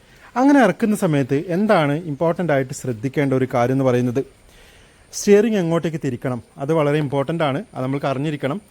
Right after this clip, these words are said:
ഈ വാഹനം ഇപ്പോൾ പുറത്തേക്ക് ഇറക്കുമ്പോൾ സ്റ്റിയറിംഗ് എങ്ങോട്ടേക്ക് തിരിക്കും? സ്വാഭാവികമായിട്ടും എങ്ങോട്ടാണ് തിരിക്കേണ്ടത്? റൈറ്റ് സൈഡിലേക്കാണ് തിരിക്കേണ്ടത്, അല്ലേ? സ്റ്റിയറിംഗ് റൈറ്റ് സൈഡിലേക്ക് തിരിച്ചുകൊണ്ട് വാഹനം ബാക്കിലേക്ക് എടുക്കണം.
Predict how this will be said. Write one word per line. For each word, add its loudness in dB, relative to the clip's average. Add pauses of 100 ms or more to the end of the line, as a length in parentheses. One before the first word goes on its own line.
(280)
ഈ -2
വാഹനം 0
ഇപ്പോൾ -2 (240)
പുറത്തേക്ക് -2
ഇറക്കുമ്പോൾ -4
സ്റ്റിയറിംഗ് -2
എങ്ങോട്ടേക്ക് -4
തിരിക്കും? -4 (540)
സ്വാഭാവികമായിട്ടും 0
എങ്ങോട്ടാണ് 0
തിരിക്കേണ്ടത്? -2 (600)
റൈറ്റ് 2
സൈഡിലേക്കാണ് -2 (200)
തിരിക്കേണ്ടത്, -2 (140)
അല്ലേ? 2 (120)
സ്റ്റിയറിംഗ് -2
റൈറ്റ് 0
സൈഡിലേക്ക് -2
തിരിച്ചുകൊണ്ട് -4
വാഹനം -2 (120)
ബാക്കിലേക്ക് -4
എടുക്കണം. -2